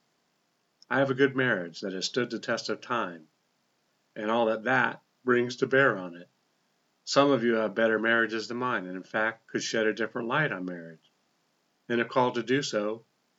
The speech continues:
you should shed that light. My light and calling is to hit the specific things, and in doing so,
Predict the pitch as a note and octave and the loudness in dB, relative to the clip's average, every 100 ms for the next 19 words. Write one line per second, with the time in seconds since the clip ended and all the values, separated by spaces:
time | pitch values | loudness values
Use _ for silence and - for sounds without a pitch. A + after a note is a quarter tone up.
0 | - A#2 A2+ C3 - A2+ G#2+ A2 B2+ C3+ | -4 -2 -2 -4 0 0 0 -2 0 -2
1 | F2+ E2+ _ _ _ _ _ _ _ - | -4 -8 _ _ _ _ _ _ _ -4
2 | A2 C3+ B2+ A#2 A2 G#2+ A#2+ A#2 A2+ A2 | 4 6 6 4 0 0 2 2 2 -2
3 | - G#2 A2+ - G#2+ - - A#2+ B2+ G#2+ | -2 -4 -2 -4 -6 -4 -4 -4 -4 -6
4 | A#2+ A2+ A2+ A2+ A2 G#2 G2+ B2 A#2+ G#2+ | -2 -2 -2 -4 -4 -4 -2 0 0 0
5 | - G2+ G2+ A2 | -2 -2 -4 -6